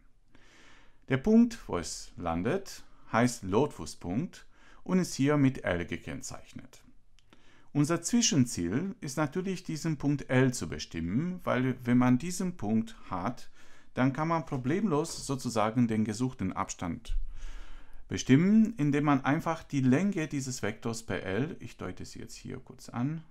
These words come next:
also die Länge dieses Vektors per L ist genau für uns der gesuchte Abstand. Um das zu erzielen, werden wir eine sogenannte Hilfsebene bilden,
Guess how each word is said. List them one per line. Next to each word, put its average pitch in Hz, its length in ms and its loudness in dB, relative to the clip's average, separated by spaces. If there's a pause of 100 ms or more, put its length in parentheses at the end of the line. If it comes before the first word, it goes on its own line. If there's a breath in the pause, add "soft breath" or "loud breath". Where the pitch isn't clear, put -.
(160)
also 87 360 -8 (800)
die 117 40 0
Länge 185 280 2
dieses 135 260 -4
Vektors 110 360 -4
per - 140 -8
L 120 300 0
ist - 180 -12
genau 98 380 0
für - 200 -10
uns 95 280 -6
der 104 140 -4
gesuchte 92 580 -6
Abstand. - 640 -6 (1200 loud breath)
Um 170 160 2
das 220 240 4
zu - 80 4
erzielen, 110 680 0
werden 160 260 2
wir 156 280 0
eine 127 400 4
sogenannte 123 580 2
Hilfsebene 98 760 -6
bilden, 110 720 -2